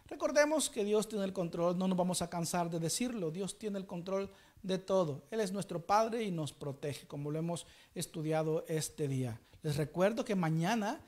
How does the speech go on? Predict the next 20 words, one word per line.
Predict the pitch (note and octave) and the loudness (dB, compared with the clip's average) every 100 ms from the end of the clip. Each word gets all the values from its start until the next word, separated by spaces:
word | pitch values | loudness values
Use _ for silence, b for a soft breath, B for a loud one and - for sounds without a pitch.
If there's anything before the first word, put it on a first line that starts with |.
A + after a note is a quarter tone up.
| B B | B B
también | D3+ E3+ G#3+ | -2 0 0
tenemos | A#3 A#3 A3 | -2 -2 -2
otra | A#3+ A#3 | -4 -4
cita | G#3 C#4 C4+ - | -2 -2 -2 -2
a | C3 | -4
las | C#3+ D#3+ | -4 -4
nueve | F#3 A3 A3+ | -4 -2 -2
y | |
media | A3 A3+ G3+ C#3+ B2+ B B _ | 0 0 0 -2 -4 B B _
para | - G#3 F#3+ F#3+ | 0 4 4 0
el | F#3 D#3 | -2 -6
tiempo | F#3 F#3+ G#3 G#3 G#3 G3+ - | -2 -2 -2 2 2 2 0
de | F3+ E3 | 0 2
oración | D#3 D3 - F3+ F#3+ | 2 2 -2 -2 0
e | |
intercesión | F3+ E3+ C#3+ D3 - F3 | -2 -2 -4 -4 -4 -4
que | E3 | -4
tenemos | E3 D#3 E3+ F#3 E3 | -4 -4 -2 -2 -2
los | C#3+ | -4
días | D#3 G3+ G#3+ G#3+ | -2 0 0 -2